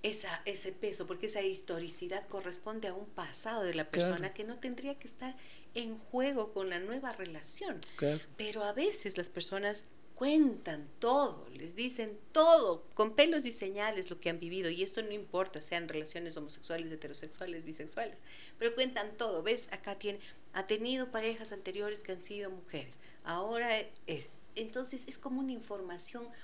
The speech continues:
Speaker 1: he visto, Edgar, que se convierte como en un ruido al interior de
Speaker 2: Ujú,
Speaker 1: la nueva
Speaker 2: ujú.
Speaker 1: relación.
Speaker 2: Y
Speaker 1: ¿Qué
Speaker 2: que, y,
Speaker 1: piensas de
Speaker 2: y
Speaker 1: eso?
Speaker 2: que
Speaker 1: No
Speaker 2: se
Speaker 1: estoy
Speaker 2: puede
Speaker 1: hablando de no ser honestos, pero creo que hay, esto corresponde al ámbito
Speaker 2: Sí,
Speaker 1: de
Speaker 2: sí,
Speaker 1: la
Speaker 2: sí, sí.
Speaker 1: intimidad.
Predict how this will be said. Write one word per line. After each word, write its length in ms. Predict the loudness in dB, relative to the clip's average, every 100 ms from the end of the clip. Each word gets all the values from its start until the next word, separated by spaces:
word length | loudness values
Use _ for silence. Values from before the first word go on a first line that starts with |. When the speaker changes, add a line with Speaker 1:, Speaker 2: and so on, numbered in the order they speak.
| -10 -8 -6
Speaker 1:
he 80 |
visto, 280 | -6 -6 -4
Edgar, 280 | -4 -4 -6
que 120 | -8 -8
se 120 | -6
convierte 440 | -4 -2 -2 -4
como 240 | -6 -4 -4
en 100 | -4
un 80 | -4 -6 -12 -14 -14 -14 -12 -14 -12
ruido 600 | -2 0 2 0 -2 -6 -8 -6
al 180 | -2 0
interior 580 | 0 -2 2 8 8 8
de 120 | 2
Speaker 2:
Ujú, 80 | 0
Speaker 1:
la 120 | -6 -6
nueva 280 | 0 2 2
Speaker 2:
ujú. 100 | -2
Speaker 1:
relación. 500 | -4 -8 -4 -2 -2 -4 -4 2
Speaker 2:
Y 100 | 6
Speaker 1:
¿Qué 20 |
Speaker 2:
que, 100 | 8
y, 40 | 10 10
Speaker 1:
piensas 180 | 8 8
de 80 |
Speaker 2:
y 60 | 6
Speaker 1:
eso? 40 |
Speaker 2:
que 100 | 10
Speaker 1:
No 40 | 12
Speaker 2:
se 60 | 12
Speaker 1:
estoy 80 | 12
Speaker 2:
puede 60 | 12
Speaker 1:
hablando 340 | 10 4 2
de 120 | 2 0
no 120 | 0
ser 180 | -2 -4
honestos, 500 | -2 -4 -4 -6 -4
pero 220 | -2 -2 -4 -12 -6
creo 220 | 0 0
que 120 | 0 -2
hay, 200 | -2 -4
esto 320 | -6 -6 -6
corresponde 540 | -6 -8 -6 -6 -6 -4
al 100 | -6
ámbito 240 | -6 -4
Speaker 2:
Sí, 100 | -2
Speaker 1:
de 100 | 0
Speaker 2:
sí, 40 | 0
Speaker 1:
la 60 | -2
Speaker 2:
sí, 40 |
sí. 180 | -4 -8
Speaker 1:
intimidad. 340 | -10 -10 -10